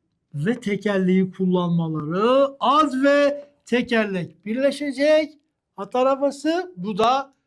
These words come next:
e, göçü kolaylaştıran, Türklerin kısa sürede uzak diyarlara gitmesini sağlayan en önemli araçlardan biri haline gelecek arkadaşlar. Tabii bunların yanında,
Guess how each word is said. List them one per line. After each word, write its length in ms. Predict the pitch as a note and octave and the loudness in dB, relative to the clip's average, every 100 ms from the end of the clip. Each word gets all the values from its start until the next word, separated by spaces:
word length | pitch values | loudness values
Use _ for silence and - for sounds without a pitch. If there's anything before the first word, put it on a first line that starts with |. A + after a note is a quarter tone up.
| _ _ _ _ - | _ _ _ _ -12
e, 180 | E3+ D#3 | -10 -8
göçü 540 | D3 F#3+ F#3 A#3+ B3+ | 0 0 0 -6 -6
kolaylaştıran, 1200 | B3+ F#3+ F3+ F3+ F3 E3+ - - F3 G#3+ C4+ C4 _ _ _ | -4 -2 0 0 -2 -6 -8 -10 -4 0 -2 -4 _ _ _
Türklerin 560 | G#3 F3+ F#3+ G#3+ A3 | -10 -6 -4 -4 -6
kısa 280 | - D#3 G#3 | -6 -4 -4
sürede 640 | G#3 F#3+ F3 A#3+ C#4 C4+ _ _ _ - | -2 -2 0 2 2 -2 _ _ _ -8
uzak 520 | F#3 E3+ D4+ D#4 G#3 | -4 0 2 0 -4
diyarlara 540 | G#3 G#3+ G#3+ G#3 A3 A#3 | 0 0 0 -2 -2 -4
gitmesini 680 | F#3+ F#3+ G3+ F#3+ G3 G3+ A3 | -6 -12 -10 -10 -10 -10 -8
sağlayan 760 | G3+ G3 F#3 F#3+ B3+ D#4 D#4 _ _ - | -4 -2 0 0 2 0 -4 _ _ -6
en 340 | A3 B3 B3 | -4 -4 -6
önemli 400 | G3 F#3+ F3 E3 | -8 -6 -6 -6
araçlardan 920 | E3+ A3 A3+ A3+ G3 F#3+ F#3 C#4+ D#4 _ _ - | 0 0 0 -4 -6 -4 -2 -2 -2 _ _ -10
biri 280 | E3+ A3+ F3 | -4 0 0
haline 680 | - A#3 C#4+ F3 E4 F4 _ _ _ - | 0 0 0 -2 -4 -4 _ _ _ -10
gelecek 460 | D#4+ D4+ G#3+ G#3 F#3 | -4 -2 0 -2 -4
arkadaşlar. 680 | F3 - G3 B3 A#3 F4 | -8 -8 -4 -4 -4 -4
Tabii 240 | D#4+ E4 C#4+ | -4 -4 -6
bunların 400 | D#4+ D#4 E4 D#4+ | -2 0 0 -2
yanında, 640 | D4+ D4+ D4+ D4 D4 | -2 -2 -4 -2 -2